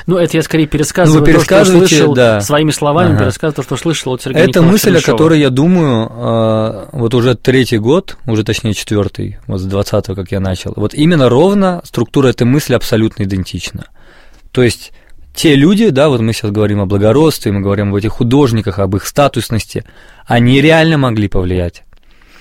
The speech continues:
Speaker 2: И я вот думаю, почему они не повлияли. Вот, например, я не хочу говорить ни в коем случае о,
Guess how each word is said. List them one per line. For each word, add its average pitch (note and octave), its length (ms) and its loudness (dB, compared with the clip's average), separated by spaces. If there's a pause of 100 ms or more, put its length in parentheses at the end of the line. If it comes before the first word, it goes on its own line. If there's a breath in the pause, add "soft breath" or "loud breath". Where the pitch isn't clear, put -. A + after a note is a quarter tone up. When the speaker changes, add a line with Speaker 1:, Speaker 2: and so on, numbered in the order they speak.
(680 loud breath)
Speaker 2:
И D3 120 -2
я B2+ 120 4
вот C#3+ 100 0
думаю, D3 260 2
почему D3 380 0
они D3 180 2
не D3 200 0
повлияли. G2 500 -4
Вот, A2 160 -4
например, B2+ 520 -2 (840 loud breath)
я A#2+ 220 0
не B2 80 0
хочу D3 240 -2
говорить A2 340 0
ни A2+ 60 -4
в - 80 -10
коем A2 180 -2
случае G2 520 -4
о, F#2+ 380 -4